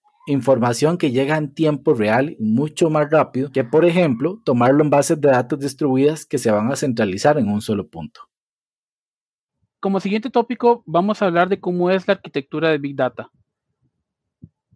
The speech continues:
Speaker 2: Como hemos estado analizando, eh, la arquitectura de Big Data se crea para facilitar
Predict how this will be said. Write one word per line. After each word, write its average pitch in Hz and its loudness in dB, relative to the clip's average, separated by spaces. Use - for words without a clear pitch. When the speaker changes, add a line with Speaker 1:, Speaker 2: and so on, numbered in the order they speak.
Speaker 2:
Como 165 -2
hemos 226 0
estado 214 2
analizando, 208 -2
eh, 147 -2
la 147 -2
arquitectura 185 0
de 208 4
Big 202 -2
Data 185 2
se 185 -6
crea 165 -2
para 160 2
facilitar 147 0